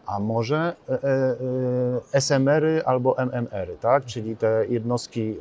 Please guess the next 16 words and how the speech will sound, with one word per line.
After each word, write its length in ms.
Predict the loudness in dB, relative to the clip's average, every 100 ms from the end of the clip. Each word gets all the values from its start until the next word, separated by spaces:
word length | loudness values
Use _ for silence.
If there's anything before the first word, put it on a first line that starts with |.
| -2
mikro, 600 | 0 0 4 4 4 0 -4 -4
e, 40 |
jednostki, 920 | -4 -4 -2 -4 -6 -6 -4 -4 -4 -6 -6 -4
e, 20 |
modularne, 600 | -2 2 4 2 0 -4
jądrowe. 460 | -2 0 -2 -2 -12 -18 -20 -20 -20 -20 -4
Powiem 220 | 0 2
tak, 200 | 4 2 0 -10 -4
oczywiście, 540 | 0 2 2 2 2
że 120 | 0
tak, 200 | -2 -4 -6 -20 -20 -20 -20 -20 -16 -2
ale 140 | 2
bądźmy 280 | 2 2 2
realistami. 480 | 2 2 -2 -6 -8 -18 -20 -20 -20 -20 -20 -20 -20 -12 4
Róbmy 520 | 6 6 6 4 4
to, 420 | 4 4 6 2